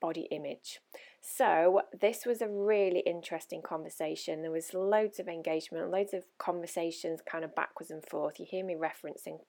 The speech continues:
comments that I made at the time. Um, and as always, you know, I, I value what you think as well. So if you're listening to this at the moment on SoundCloud, you can pop a comment below. You can,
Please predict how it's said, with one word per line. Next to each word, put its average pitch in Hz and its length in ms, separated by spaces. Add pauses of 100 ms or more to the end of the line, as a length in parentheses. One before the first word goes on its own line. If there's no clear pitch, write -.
comments 151 380
that 175 120
I 160 40
made 156 320 (100)
at - 180
the - 60
time. 147 500 (540)
Um, 185 340
and 202 160
as 214 300
always, 180 520
you 190 80
know, 170 200 (100)
I, 175 260
I 175 220
value 190 380
what 180 180
you 175 180
think 165 360
as 165 120
well. 160 240
So 160 280
if 165 160
you're 185 100
listening 196 380
to 190 100
this 175 240
at - 80
the 175 60
moment 165 400
on 160 260 (180)
SoundCloud, 165 600
you 175 120
can 170 140
pop - 240 (100)
a - 60
comment 160 300
below. 175 400
You 170 200
can, 160 220